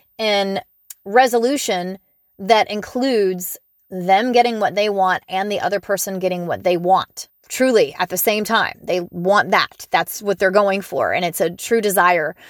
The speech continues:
Um, and therefore, you know, it makes a resolution, like, that word becomes appropriate because it, you actually can resolve it. And the author spent some time talking about how people's opinion of compromise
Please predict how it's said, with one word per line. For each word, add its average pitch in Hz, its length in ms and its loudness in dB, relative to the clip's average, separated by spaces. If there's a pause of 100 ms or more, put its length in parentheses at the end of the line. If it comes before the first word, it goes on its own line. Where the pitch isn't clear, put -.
(240)
Um, 175 420 2
and 180 160 0
therefore, 175 600 0
you 190 140 -6
know, 165 280 -2
it 170 80 -6
makes 170 260 -6
a 175 40 -8
resolution, 175 880 0
like, 147 180 -6
that 170 260 2
word 185 440 4
becomes 170 400 -8
appropriate 185 520 -2
because 180 220 -8
it, - 100 -8
you 180 180 -12
actually 175 380 0
can 175 140 -12
resolve 175 460 0
it. 101 260 -6 (480)
And 202 400 2 (480)
the 190 200 4
author 175 220 2
spent - 280 -6
some 190 140 -8
time 175 320 -2
talking 180 440 -4
about 170 560 2 (120)
how 170 540 0 (260)
people's 262 480 4
opinion 226 560 -4
of 175 120 -6
compromise - 1120 -2